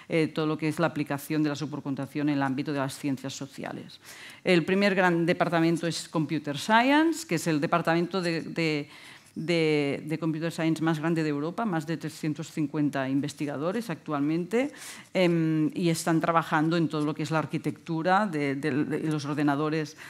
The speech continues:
del futuro, ¿no? Eh, en el diseño de, de ordenadores desde el punto de vista de hardware, software, etcétera. Ahora, con el gran proyecto del hardware abierto, ¿eh? Se ha, se ha, se ha hablado de innovación abierta, pues ahora también damos el paso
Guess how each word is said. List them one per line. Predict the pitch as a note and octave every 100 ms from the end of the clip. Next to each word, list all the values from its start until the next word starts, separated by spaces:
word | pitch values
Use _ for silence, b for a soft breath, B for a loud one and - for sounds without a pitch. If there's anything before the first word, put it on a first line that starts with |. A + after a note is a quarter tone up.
| B -
del | E3 E3
futuro, | E3 D3+ F#3 G3+ G#3+
¿no? | F#3 A#3 D4
Eh, | F3 D3+ D3
en | D#3
el | D#3
diseño | D3+ D3 - F3+ E3+
de, | D3+ D#3+ D3 C#3 -
de | D3 D3+ C3+ C3
ordenadores | D3+ D3+ D3 D3 F3 F3+
desde | D#3 C3+
el | C#3
punto | D3
de | C#3+
vista | D3+
de | C#3
hardware, | - D3+ D3+ D3+
software, | D3+ D#3 C#3+ D3 D3 D3 B B -
etcétera. | D3 - F#3+ F#3+ A3+ C#4 D4 B B
Ahora, | D#3 E3+ F3+ F3
con | F3+ E3+
el | E3
gran | D3+ F3+ G#3+ G3
proyecto | F3 E3+ E3 E3 - E3
del | D3+ D3 C#3+ C3+ C#3
hardware | - F#3+ F3 E3+
abierto, | D#3 D3 F3 G#3 A3 D4 D#4+
¿eh? | G#3
Se | A#3 E3+
ha, | D3 D3+
se | - F3
ha, | E3 D#3+ E3 E3 D3+ C#3+
se | - E3
ha |
hablado | D#3 E3 D#3+ E3
de | D#3+
innovación | E3 D#3 D#3 F3
abierta, | D#3 D3+ F3+ G3 A#3+
pues | E3+ D3+
ahora | D#3+ E3
también | D3+ D3+ D#3+ D3+
damos | D#3+ E3+ D#3+
el | E3
paso | D#3 D#3 D3+ D3+ D3